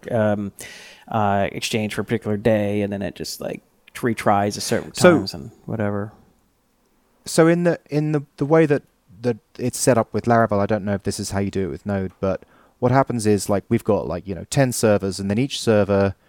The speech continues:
Speaker 2: re-, uh, uh, runs a worker, and so
Speaker 1: Mm-hmm.
Speaker 2: the worker looks at the job queue, which is like an Amazon S Q S queue,
Speaker 1: Mm-hmm.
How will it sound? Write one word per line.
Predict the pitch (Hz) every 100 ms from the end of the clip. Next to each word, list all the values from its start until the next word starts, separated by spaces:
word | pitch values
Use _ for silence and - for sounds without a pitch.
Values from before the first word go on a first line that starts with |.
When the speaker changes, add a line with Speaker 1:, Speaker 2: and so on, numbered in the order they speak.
| _ _ _ -
Speaker 2:
re-, | 113 90 - -
uh, | 110 -
uh, | 110 - _ - _
runs | 113 117 110
a | 107
worker, | 110 170 135 98 - -
and | 110 101
so | 110 117
Speaker 1:
Mm-hmm. |
Speaker 2:
the | 110
worker | 107 151 143 113
looks | 107 113 -
at | 104
the | 104
job | - 123 117 _
queue, | - 101 92
which | 90 92
is | 101
like | 92 90
an | 87
Amazon | 90 92 95
S | 90 92
Q | - 92
S | 87 -
queue, | - 110 87
Speaker 1:
Mm-hmm. | 123